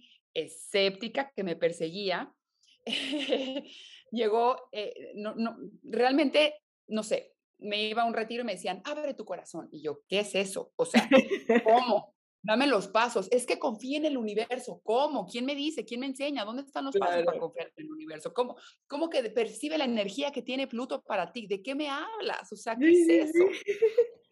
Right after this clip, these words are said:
Speaker 1: Y, y, pues, esa mente escéptica no lo cree,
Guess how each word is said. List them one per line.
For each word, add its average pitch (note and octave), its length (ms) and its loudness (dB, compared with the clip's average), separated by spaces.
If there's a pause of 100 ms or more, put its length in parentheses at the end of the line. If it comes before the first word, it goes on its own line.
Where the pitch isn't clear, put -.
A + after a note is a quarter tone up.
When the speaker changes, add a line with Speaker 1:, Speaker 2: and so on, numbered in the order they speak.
(180)
Speaker 1:
Y, A#3 380 -4
y, A3 220 -4 (300)
pues, F3+ 160 -8
esa F#3 180 -2
mente G3+ 220 -2
escéptica - 500 -6
no G3 200 -6
lo D#3+ 140 -6
cree, - 260 -6